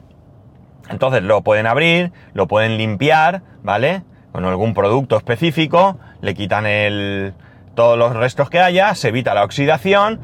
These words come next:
te van a cobrar un importe, espero que razonable, y tú continúas con tu móvil tranquilamente, ¿no? <clears throat> Y ya está, le has dado ahí un eso. Si no, si le ha entrado agua dentro, aunque el móvil hayas tenido la suerte de apagarlo, las, el agua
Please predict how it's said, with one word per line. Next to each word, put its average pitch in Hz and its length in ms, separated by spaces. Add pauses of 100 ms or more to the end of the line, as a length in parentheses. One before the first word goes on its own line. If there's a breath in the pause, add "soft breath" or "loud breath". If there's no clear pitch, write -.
(120)
te 104 100
van 113 140
a 117 80
cobrar 123 440 (140)
un 123 160
importe, 123 420
espero 120 320
que 120 100
razonable, 185 680 (280 loud breath)
y 139 120
tú 143 240
continúas 117 560
con 123 180
tu 117 80
móvil 113 300
tranquilamente, 95 800
¿no? 143 220 (200)
<clears throat> 117 260
Y 110 140
ya 110 120
está, 120 380 (320 loud breath)
le 107 100
has 107 120
dado 117 200
ahí 110 140
un 107 100
eso. 87 180
Si 160 180
no, 165 280 (480 loud breath)
si 123 160
le 120 60
ha 143 40
entrado 143 260
agua 135 200
dentro, 156 440
aunque 117 580
el 120 80
móvil 147 300
hayas 147 200
tenido 143 200
la 135 60
suerte 131 360
de 107 100
apagarlo, 143 800
las, 107 440
el 113 140
agua 127 360